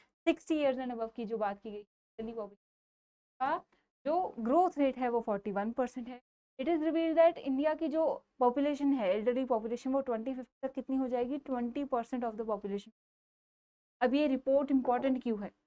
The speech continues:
क्योंकि हमें government को क्या करना है, schemes बनानी है अपनी हर तरह की population, ठीक है। तो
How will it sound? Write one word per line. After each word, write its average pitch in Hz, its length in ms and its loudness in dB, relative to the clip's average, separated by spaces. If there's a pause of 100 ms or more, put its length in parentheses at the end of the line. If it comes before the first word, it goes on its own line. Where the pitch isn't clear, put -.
(440)
क्योंकि 339 220 -2
हमें 302 520 0 (200)
government 285 420 4
को 359 100 -2
क्या 320 160 -2
करना 294 220 0
है, 330 120 0
schemes 294 360 2
बनानी 170 400 -4
है - 80 -20 (240)
अपनी 269 240 0 (100)
हर 269 140 -2
तरह 240 300 0
की 262 80 -2
population, 202 440 -4 (960)
ठीक 247 100 -2
है। 285 100 2 (280)
तो 330 100 2